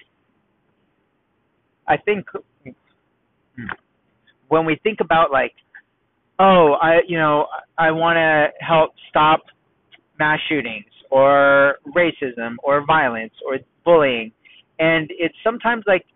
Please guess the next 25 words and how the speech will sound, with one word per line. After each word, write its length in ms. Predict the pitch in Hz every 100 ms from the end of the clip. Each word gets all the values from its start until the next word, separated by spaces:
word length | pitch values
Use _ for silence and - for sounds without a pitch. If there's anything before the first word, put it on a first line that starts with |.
| _ _ _ _
you 80 | 175
know, 140 | 175 170
that's 220 | 180 180 -
so 220 | 208 208 202
overwhelming, 920 | 180 160 160 135 147 180 175 143 117 120
and 300 | 135 143 151
we 100 | 156
have 200 | 175 175
all 220 | 156 175 180
these 260 | 180 170 - _ -
people 440 | - 185 175 156 147 170
doing, 240 | 175 175
trying 180 | - 185
to 40 | 175
do 120 | 170
all 120 | 175
these 140 | 160 - -
things 380 | 190 185 170 156
around 400 | 147 165 190 180
that, 260 | 165 147 147
that, 220 | 147 151
like, 220 | 151 147 _ _ _ _ _ _ -
is 160 | 170 165
it 100 | 135
working? 640 | 131 180 196 247 269